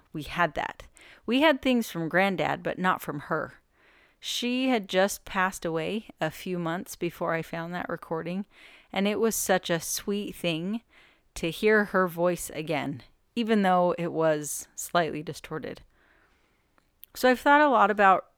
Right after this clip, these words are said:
that recording, and I found myself wanting to leave something like that for my kids and grandkids to have someday.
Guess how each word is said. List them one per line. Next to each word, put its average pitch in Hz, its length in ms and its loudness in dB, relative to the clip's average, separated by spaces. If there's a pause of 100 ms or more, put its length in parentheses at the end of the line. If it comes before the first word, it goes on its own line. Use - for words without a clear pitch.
(340)
that 156 320 2 (120)
recording, 156 760 -4 (640)
and 202 380 0
I 185 80 -6
found 262 440 2
myself 190 880 0 (560)
wanting 233 480 2
to 190 180 0
leave 190 440 -2
something 180 340 -2
like 165 200 -4
that 165 200 2
for 175 120 -6
my 160 180 -2
kids 185 460 0
and 156 360 -4
grandkids 156 760 -4
to 156 100 -12
have 147 280 -4
someday. - 520 -8